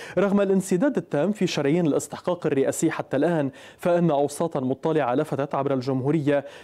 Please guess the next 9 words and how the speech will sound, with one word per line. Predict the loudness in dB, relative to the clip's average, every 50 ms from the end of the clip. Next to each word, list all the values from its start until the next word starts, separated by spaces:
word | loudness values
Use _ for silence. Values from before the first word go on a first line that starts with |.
| -4 0
إلى | 0 2 2
أن | 2 2
احتمال | 0 -2 0 0 2 2 2 0 0
حصول | -2 -4 -4 0 0 0 0
اختراق | 0 -2 -2 0 2 2 2 0 0 -2
خلال | -2 0 2 2 2 0
شهرين | 0 -2 -2 0 0 2 2 2 2
يبقى | 0 0 -2 -4 -4 0 2
واردا | 2 2 4 4 2 2 2 0 0 -2